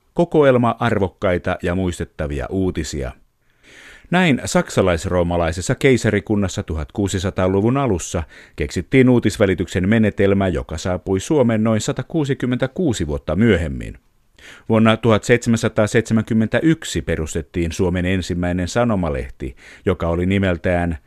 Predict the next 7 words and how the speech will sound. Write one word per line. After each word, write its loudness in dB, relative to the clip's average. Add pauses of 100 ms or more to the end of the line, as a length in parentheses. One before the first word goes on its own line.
(160)
Tidningar -2
utgivne 0
av -2 (140)
en -2
sällskap -2
i -6 (100)
Åbo, 0